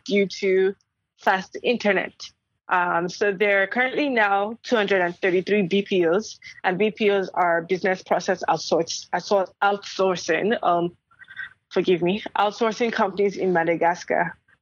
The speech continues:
Um, this is quite an increase from just a handful in two thousand and five. Most of these companies are located in the capital.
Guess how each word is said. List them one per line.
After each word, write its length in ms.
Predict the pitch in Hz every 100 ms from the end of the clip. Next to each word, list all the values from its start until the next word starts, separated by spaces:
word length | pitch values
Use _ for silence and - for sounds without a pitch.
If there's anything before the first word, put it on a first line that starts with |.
| -
Um, 380 | 180 175 185 - _ -
this 240 | 226 214
is 280 | 202 180 - -
quite 260 | - 214 127
an 160 | 170
increase 400 | 196 214 196 175
from 180 | 185 175
just 260 | 185 180 -
a 80 |
handful 440 | 170 175 170 180 170
in 220 | 160 175
two 140 | -
thousand 300 | 180 170 165
and 200 | 160 165 -
five. 480 | 165 156 156 220 _ _ _ _ _ _ 151
Most 360 | 202 208 202
of 100 | 175
these 280 | 185 196 185
companies 480 | - 202 190 190 160
are 260 | - 170 170
located 420 | 170 190 190 175
in 100 | 170
the 100 | 165
capital. 640 | - 170 190 202 220 240